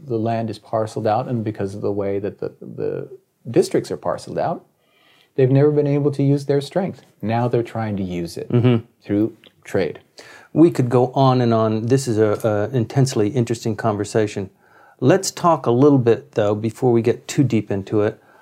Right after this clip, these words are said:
Speaker 2: about what are the criticisms of T P P.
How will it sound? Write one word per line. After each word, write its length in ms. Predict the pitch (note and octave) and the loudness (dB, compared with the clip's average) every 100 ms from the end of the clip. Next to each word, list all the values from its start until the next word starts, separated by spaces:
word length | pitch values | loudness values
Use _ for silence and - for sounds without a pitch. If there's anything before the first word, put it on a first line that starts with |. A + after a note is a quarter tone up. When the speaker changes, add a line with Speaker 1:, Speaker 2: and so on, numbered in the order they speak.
| _ | _
Speaker 2:
about 480 | B2 A#2 A#2 F#2 - | -2 4 2 2 2
what 140 | C3 C3+ | 4 4
are 60 | |
the 80 | A2+ | 2
criticisms 760 | - - D3 C3 G#2 G#2 G#2 G#2+ | -2 0 0 0 -2 -2 -4 -4
of 220 | G#2 - | -8 -8
T 160 | - | -6
P 220 | A2+ - G#2 | -6 -6 -6
P. 340 | - G2 | -4 -4